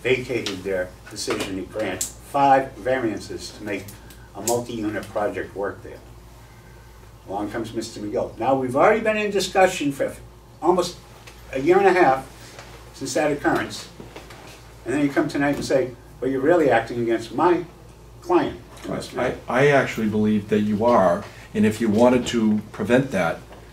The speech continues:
Speaker 2: uh, and make a prospective change, um, it would be a very simple fix to your bylaw to say excluding projects that are in the pipeline or already been permitted.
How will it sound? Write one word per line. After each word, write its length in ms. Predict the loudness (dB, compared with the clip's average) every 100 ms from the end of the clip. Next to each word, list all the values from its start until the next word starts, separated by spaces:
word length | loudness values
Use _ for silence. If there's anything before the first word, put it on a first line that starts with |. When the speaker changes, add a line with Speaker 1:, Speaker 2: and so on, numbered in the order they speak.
| -20 -4
Speaker 2:
uh, 220 | 2 2 4
and 160 | 6
make 180 | 8 6
a 60 | 0
prospective 680 | -2 -4 2 2 2 -4 -2
change, 480 | 0 2 2 -2 -8 -12 -14 -16 -10 0
um, 240 | 2 2 -4 -12 0
it 100 | 4
would 160 | 6
be 120 | 6 6
a 60 |
very 220 | 6 4
simple 480 | 4 2 4 4 4
fix 480 | 0 -2 -2 -2 -8
to 100 | -4
your 100 | 0
bylaw 580 | 4 6 6 4 0 -2
to 100 | -4
say 400 | -2 0 0 -2 -6 -18 -18 -20 -14 -6
excluding 600 | -4 -2 6 8 8 6
projects 520 | 6 6 6 0 -2
that 160 | 0 2
are 240 | 2 0 2
in 140 | 4
the 80 | 4
pipeline 640 | 4 2 4 4 4 4
or 260 | 2 4 8
already 260 | 8 6
been 200 | 2 0
permitted. 400 | 2 2 2 0